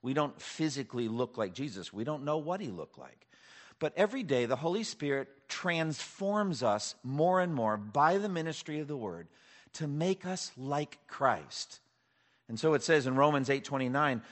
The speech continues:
"For those God foreknew, he also predestined to be conformed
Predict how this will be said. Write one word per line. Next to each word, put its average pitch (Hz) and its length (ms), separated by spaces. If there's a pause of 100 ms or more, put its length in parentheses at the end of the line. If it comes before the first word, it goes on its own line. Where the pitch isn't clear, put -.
(120)
"For 143 140
those 170 640
God 135 300
foreknew, 139 760 (280)
he 170 180
also 190 500
predestined 151 1000
to 143 100
be 123 440 (560)
conformed 190 1000